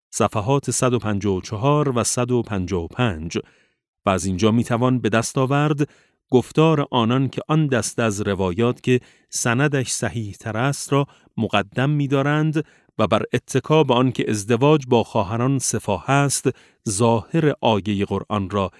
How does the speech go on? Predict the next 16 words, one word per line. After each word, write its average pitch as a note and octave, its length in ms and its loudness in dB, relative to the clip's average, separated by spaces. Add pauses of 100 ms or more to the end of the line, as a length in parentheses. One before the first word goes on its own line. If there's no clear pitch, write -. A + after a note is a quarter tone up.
(180)
رد F#2+ 320 -4
می G2+ 160 -2
نمایند، B2+ 600 2
کلامی C3 520 -2 (100)
عوام F#2+ 400 -2
پسند C#3+ 640 -2 (360)
و G2+ 80 -2
خالی A#2 520 0
از G#2+ 240 -4
تحقیق F#2 500 -8
است. - 380 -8 (400)
زیرا G#2 340 -2
اولاً C3 480 2 (440)
آیه A#2+ 560 2
از G#2+ 200 -2
ظهور D3+ 640 0